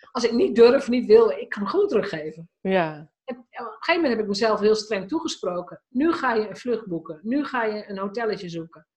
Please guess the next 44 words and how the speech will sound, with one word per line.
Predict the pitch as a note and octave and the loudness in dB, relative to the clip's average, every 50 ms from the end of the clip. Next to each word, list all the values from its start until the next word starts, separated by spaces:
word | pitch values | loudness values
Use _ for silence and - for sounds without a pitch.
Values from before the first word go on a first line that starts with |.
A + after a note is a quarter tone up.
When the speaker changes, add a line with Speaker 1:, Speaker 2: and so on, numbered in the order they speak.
| _ _ _ _ _ _ | _ _ _ _ _ _
Speaker 1:
Nu | - A#3+ C4+ C4 | -8 -6 -6 -4
ga | - C#4 B3+ | -2 -2 -4
je | A#3 | -2
er | G#3+ G3 | -4 -6
gewoon | - A3 G#3 G3+ | -8 -8 -8 -6
heen." | G3+ G#3 A3 G3+ F#3 F3 E3+ | -6 -6 -6 -6 -8 -10 -12
En | - F#3+ | -14 -16
ik | F#3+ - | -16 -14
vond | - A3 G#3 G3 | -10 -8 -8 -8
het | G3 F#3 G3 | -8 -8 -10
zo'n | - - - - B3+ A#3 G#3 F#3 E3+ E3 D#3+ C#3+ | -10 -8 -4 -2 0 0 0 0 -2 -6 -8 -12
stap. | - - - - B2+ - - _ _ _ _ _ _ _ _ _ _ | -14 -16 -18 -18 -20 -20 -20 _ _ _ _ _ _ _ _ _ _
Speaker 2:
Ja. | - F3+ E3 D#3 D3+ D3+ _ _ _ _ | -10 -8 -6 -6 -8 -10 _ _ _ _
Speaker 1:
Nou, | - B3+ A#3 F3 D#3 | -14 -12 -10 -10 -10
nu | E3+ F3 | -10 -10
zijn | E3 F3+ F#3 | -8 -8 -8
we | F3+ E3+ | -8 -6
drie, | F#3+ G#3 G#3 G3+ | -4 -4 -4 -4
vier | - - G3+ F#3 | -6 -8 -8 -8
jaar | F3+ E3 - | -8 -8 -8
verder | - A3 G#3+ F3 F3+ E3+ | -6 -6 -6 -6 -6 -8
en | E3 D#3+ | -10 -12
ik | E3 - | -16 -16
vind | - - F#3 F3+ - | -16 -14 -14 -14 -16
het | - - - - - - | -18 -20 -20 -20 -8 -2
volledig | C4+ C4+ C4+ C4+ B3+ A3 | 0 2 2 2 2 2
normaal | G#3 A3 G#3+ G#3 G3 F#3+ F#3+ F#3 | 0 -2 -2 -2 -2 -2 -4 -4
om | F#3 F3 - | -6 -8 -8
voor | - G3 F3+ | -8 -8 -8
een | F3+ | -6
week | F#3 F3+ F3+ F3+ F3+ - - | -6 -6 -8 -8 -12 -14 -10
even | F#3+ F#3+ F#3 G3 | -10 -10 -8 -10
op | F3 F3 - | -14 -14 -14
en | F3 | -12
neer | E3 E3 | -12 -12
naar | E3+ E3 | -12 -14
Amerika | D3+ D#3 D#3 D3 C#3 C#3+ _ C#3+ | -16 -16 -18 -18 -20 -20 _ _
te | C#3+ _ _ | _ _ _
gaan. | _ _ C3 D3 _ | _ _ _ _ _
Speaker 2:
Ja. | - F3+ G3 G3 F3+ C#3 - _ _ _ _ _ _ _ | -10 -6 -6 -6 -6 -8 -12 _ _ _ _ _ _ _
Speaker 1:
Zo | - - A3+ A3 | -14 -8 -4 -4
snel | A3 A3 A#3+ G#3+ F#3+ F3 | -4 -4 -6 -8 -8 -8
verandert | - D#3+ D#3 D#3 D#3 D3+ D3 - _ | -10 -12 -14 -14 -14 -16 -18 -20 _
het. | _ - - - _ | _ -20 -20 -20 _